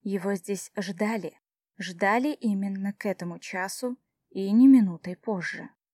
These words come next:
Он знает это, потому как ценит время не меньше, чем тот, кто позвал его сюда. В доме тихо и глухо,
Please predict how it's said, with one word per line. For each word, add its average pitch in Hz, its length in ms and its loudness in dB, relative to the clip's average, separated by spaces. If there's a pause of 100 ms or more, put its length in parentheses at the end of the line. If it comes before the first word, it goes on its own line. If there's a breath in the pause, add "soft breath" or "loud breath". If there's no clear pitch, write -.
(120)
Он 262 180 8
знает 262 520 0
это, 175 540 -6
потому 202 340 -2
как - 220 -12
ценит 190 420 -4
время 208 340 -2
не 226 160 2
меньше, 175 400 -8
чем 170 300 -12
тот, 240 420 -8
кто - 240 -6
позвал 175 480 -6
его 170 300 -12
сюда. 180 420 -10 (800)
В 208 120 -6
доме 233 300 6
тихо 262 380 -2
и 254 80 4
глухо, 214 580 -4